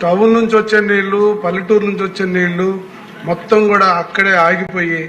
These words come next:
జంతు కలేబరాలతో మొత్తం పూర్తిగా ఒక దుర్గంధాన్ని వెదజల్లుతున్నాయి. అయితే పంచాయతీరాజ్ రూరల్ డెవలప్మెంట్ వారు ఏడు పదకొండు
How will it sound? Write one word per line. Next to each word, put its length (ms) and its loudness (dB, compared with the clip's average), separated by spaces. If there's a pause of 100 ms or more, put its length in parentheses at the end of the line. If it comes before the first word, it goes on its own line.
(640)
జంతు 280 0
కలేబరాలతో 880 0
మొత్తం 500 -6 (180)
పూర్తిగా 500 0 (1120)
ఒక 160 -2 (500)
దుర్గంధాన్ని 720 2
వెదజల్లుతున్నాయి. 680 -8 (540)
అయితే 300 2 (1500)
పంచాయతీరాజ్ 1000 2
రూరల్ 280 -4
డెవలప్మెంట్ 540 -6
వారు 320 0 (1400)
ఏడు 180 4 (160)
పదకొండు 600 -2